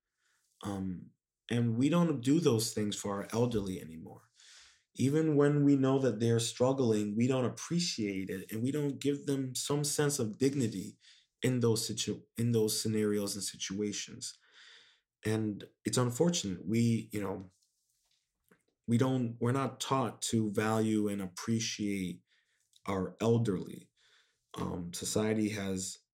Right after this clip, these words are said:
made it look like they are a burden to us.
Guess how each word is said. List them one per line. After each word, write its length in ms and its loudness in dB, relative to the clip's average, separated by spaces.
made 320 2
it 100 2
look 220 0
like 180 -2
they 140 2
are 200 0
a 40 -4
burden 720 4
to 340 8
us. 460 -8